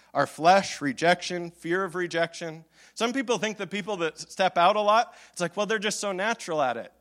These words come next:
No, they've just built a habit of it. None of us are natural at it. Naturally, we are affected by the fall. Jesus changes us and transforms us, and then he says, "Okay,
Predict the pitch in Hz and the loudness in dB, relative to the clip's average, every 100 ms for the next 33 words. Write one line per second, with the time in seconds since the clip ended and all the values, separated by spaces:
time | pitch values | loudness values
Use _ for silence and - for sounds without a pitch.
0 | _ _ 160 220 196 208 214 190 170 214 | _ _ -6 -4 -2 -2 -4 -8 -6 -6
1 | 190 160 196 226 196 131 104 95 - _ | -4 -4 -4 -4 -4 -6 -8 -14 -20 _
2 | _ _ _ _ _ _ _ _ _ _ | _ _ _ _ _ _ _ _ _ _
3 | _ - 262 269 214 175 190 170 165 - | _ 0 2 4 2 0 -2 -2 -2 -4
4 | 147 139 135 135 165 233 294 - 202 185 | -4 0 0 -2 0 0 0 -4 -4 -4
5 | 175 - - - 147 240 240 202 180 190 | -4 -10 -20 -12 -4 0 2 2 0 -2
6 | 175 208 - 180 196 190 170 - 233 143 | 0 0 -2 0 2 2 0 0 2 2
7 | 104 - _ - - - 269 240 - - | -2 -12 _ -20 -8 -2 -2 -2 -4 -4
8 | 262 269 175 139 156 - 175 202 202 - | -4 -4 -6 -4 -4 -4 -8 -2 -2 -2
9 | 220 254 214 180 170 185 185 180 202 185 | 0 0 0 -2 -4 -4 -4 -2 -2 -4
10 | - - 196 202 226 170 | -8 2 2 4 4 2